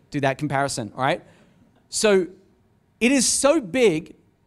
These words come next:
that if you flew a plane at the speed of light, it would take seven hours and two minutes to circle.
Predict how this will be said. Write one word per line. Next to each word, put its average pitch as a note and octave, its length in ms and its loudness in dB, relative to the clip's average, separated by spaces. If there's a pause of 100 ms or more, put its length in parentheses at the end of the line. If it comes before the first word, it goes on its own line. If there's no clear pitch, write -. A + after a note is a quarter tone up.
(640)
that G#3 180 2
if A3+ 260 -2
you D#4+ 540 2
flew D4+ 280 2
a D#4 40 2
plane C4 320 2
at A3+ 160 -2
the A3 80 -4
speed C#4+ 400 0
of B3+ 100 0
light, B3+ 300 2
it A3+ 80 2
would B3 160 -2
take A#3+ 240 0
seven C4 460 0 (100)
hours A#3+ 400 2
and G#3+ 140 -2
two B3 180 -2
minutes A3+ 380 0
to G#3 120 -6
circle. G#3 580 0